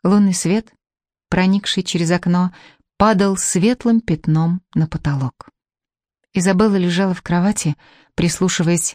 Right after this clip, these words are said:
к умиротворяющему дребезжанию оконных стёкол в рамах, голосам диких животных в лесу. Она давно перестала пугаться этих криков, и тем не менее они усиливали стойкое ощущение, что она сейчас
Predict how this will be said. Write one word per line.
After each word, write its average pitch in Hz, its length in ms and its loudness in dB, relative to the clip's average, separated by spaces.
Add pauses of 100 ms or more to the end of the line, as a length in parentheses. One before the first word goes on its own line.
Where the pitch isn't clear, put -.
(140)
к - 80 -6
умиротворяющему 196 920 0
дребезжанию 156 720 0
оконных 160 440 -2
стёкол - 420 -4
в 180 80 -2
рамах, 185 440 -2 (520)
голосам 170 540 0
диких 156 320 0
животных 156 560 -2
в - 40 -4
лесу. 175 440 -2 (880)
Она 220 320 4
давно 226 320 4
перестала 180 480 0
пугаться 180 500 -2
этих 156 220 -4
криков, 208 440 -2 (400)
и 190 100 -4
тем 226 180 2
не 220 140 4
менее 208 440 4 (460)
они 196 200 4
усиливали 196 500 0
стойкое 208 540 -2
ощущение, 214 580 2
что 190 180 -4
она 196 140 0
сейчас - 460 -4